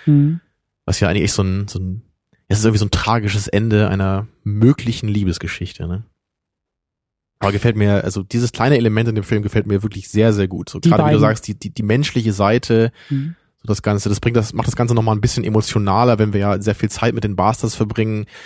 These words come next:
Speaker 2: was jetzt eher Szenen sind, die, ne, wie wir ja eben sagten, so das sind alles Charaktere, die kann man nicht so hundertprozentig ernst nehmen wahrscheinlich, oder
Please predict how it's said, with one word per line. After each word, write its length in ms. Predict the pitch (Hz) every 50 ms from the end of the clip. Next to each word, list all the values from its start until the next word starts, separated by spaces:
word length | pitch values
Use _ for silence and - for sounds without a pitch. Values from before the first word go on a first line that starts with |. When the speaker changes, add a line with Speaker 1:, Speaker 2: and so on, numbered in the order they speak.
| - - _ - _ _ _ _ _ _
Speaker 2:
was 180 | - 104 - -
jetzt 160 | 107 - -
eher 180 | - 113 110 107
Szenen 400 | - - - 117 113 113 117 107
sind, 260 | 104 107 107 101 98
die, 100 | - - - - - _ _ _ _
ne, 120 | 95 101 92 - - - - - - - - 156 - _
wie 100 | - 98
wir 80 | 101 92
ja 40 | 92
eben 140 | 95 98 92
sagten, 260 | 101 101 110 - -
so 60 | 101
das 100 | 98 98
sind 100 | - 101
alles 140 | - 98 -
Charaktere, 500 | - 104 98 101 - - - 110 104 104
die 100 | 101 101
kann 140 | - 110 107
man 120 | 104 104
nicht 120 | 110 -
so 140 | - 110 98
hundertprozentig 600 | 101 113 117 110 95 - 113 101 101 101 95 - -
ernst 300 | 92 92 92 - - -
nehmen 200 | 90 82 73 -
wahrscheinlich, 500 | 73 - - - - 78 - - - -
oder 160 | 71 -